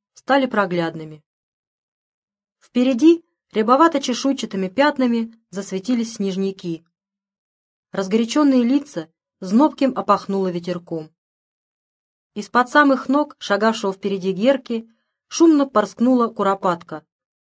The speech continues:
Тот не успел даже сдернуть с плеча ружье. Мелькнув грязновато-белой спинкой,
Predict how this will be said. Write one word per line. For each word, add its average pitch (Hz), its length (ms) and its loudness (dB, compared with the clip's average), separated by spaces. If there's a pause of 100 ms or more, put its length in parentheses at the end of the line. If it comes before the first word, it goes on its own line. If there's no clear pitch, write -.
(640)
Тот 339 200 2
не 262 100 4
успел 254 300 2
даже 214 260 0
сдернуть 226 400 0
с - 40 -18
плеча 190 340 -4
ружье. 170 480 -6 (1200)
Мелькнув 269 460 4
грязновато-белой 226 840 0
спинкой, 262 600 -4